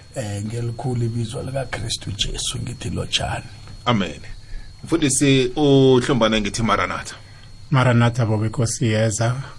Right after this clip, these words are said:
Speaker 3: ngithi Maranatha kubafundisi bami, kanye nakubalaleli. Sithokoze.
Speaker 2: Sithokoze. Mfundisi uMbuyane, shalom.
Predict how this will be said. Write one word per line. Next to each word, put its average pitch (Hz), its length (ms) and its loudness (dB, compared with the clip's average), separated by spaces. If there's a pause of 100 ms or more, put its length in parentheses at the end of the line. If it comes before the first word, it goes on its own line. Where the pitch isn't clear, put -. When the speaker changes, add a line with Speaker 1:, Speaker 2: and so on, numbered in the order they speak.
(100)
Speaker 3:
ngithi 110 240 -6
Maranatha 110 540 0
kubafundisi 113 640 0
bami, 135 420 2 (1040)
kanye 110 320 2
nakubalaleli. 104 920 -2 (640)
Sithokoze. - 760 -8 (120)
Speaker 2:
Sithokoze. 104 640 2
Mfundisi 117 840 2
uMbuyane, 117 1120 6 (260)
shalom. 113 420 2